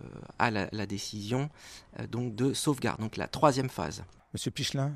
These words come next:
Speaker 2: vous avez un rôle essentiel pour la mairie, là, donc le patrimoine, euh, et avez-vous des priorités dans votre mission ?
Speaker 1: Alors, le, effectivement, la culture et, et le patrimoine à Crépy-en-Valois, euh, représentent un dossier, euh, très varié, très riche,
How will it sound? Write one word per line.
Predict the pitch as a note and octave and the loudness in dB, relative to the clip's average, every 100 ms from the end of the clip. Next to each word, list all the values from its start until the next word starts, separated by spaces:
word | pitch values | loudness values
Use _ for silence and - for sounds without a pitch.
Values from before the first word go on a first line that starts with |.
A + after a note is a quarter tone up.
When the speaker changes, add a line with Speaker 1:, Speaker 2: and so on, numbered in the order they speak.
| A2+ | -6
Speaker 2:
vous | - F#2 | -6 0
avez | F#2 G2+ | 2 2
un | |
rôle | F#2+ A#2 A2 - | 2 2 2 0
essentiel | G#2+ - C3 - G#3 F#3 | -2 0 -2 0 0 0
pour | - G2+ | 0 2
la | |
mairie, | G2+ A2 G3+ | 2 2 2
là, | E3 A#2 | 0 -2
donc | G#2 - | -2 -2
le | |
patrimoine, | - - B2+ C3+ F3 C#3 | -2 -2 0 0 2 2
euh, | F#2 F#2 F#2+ F#2+ _ - | 2 0 -2 -6 _ -2
et | A2+ | 4
avez-vous | A2+ A2+ C#3 | 6 6 6
des | A#2+ | 4
priorités | - A2+ G#2+ - A#2 | 4 2 2 2 0
dans | A#2 F2+ | 0 -2
votre | G2+ - G#2+ | -4 0 0
mission ? | G#2+ - B2+ - - - - - - - - - - - - | 0 -2 -6 -8 -20 -20 -20 -18 -16 -16 -16 -16 -12 -4 4
Speaker 1:
Alors, | A2+ - - | 4 4 2
le, | A2 A2+ A2 G#2 | 4 8 10 10
effectivement, | G2 G#2+ - B2 C3+ | 8 4 2 4 8
la | A#2 | 6
culture | - C3 - C3+ | 6 0 2 0
et, | B2 A2+ - | 2 0 0
et | A2 | 0
le | A2 | 2
patrimoine | G#2 - B2+ B2+ | 2 0 0 2
à | G2+ | 0
Crépy-en-Valois, | - A2+ - A#2 A2+ A2+ A#2 A2+ D#2+ | -2 -6 -2 -2 0 0 0 0 0
euh, | F#2 - - - - - - | -2 -6 -10 -18 -18 -16 0
représentent | A#2+ - A#2+ A#2+ B2+ | 2 2 2 2 2
un | A2 | 2
dossier, | G#2 A2 - - A#2+ A#2+ | 2 0 0 -2 0 0
euh, | G2+ E2 - - | 0 -4 -8 -10
très | - - B2 G#2+ | -4 4 6 6
varié, | A2 G#2 G#2 G#2+ C#3 E3+ | 4 0 2 4 4 2
très | - G#2 | 2 0
riche, | G#2 D3+ - - | 2 0 2 0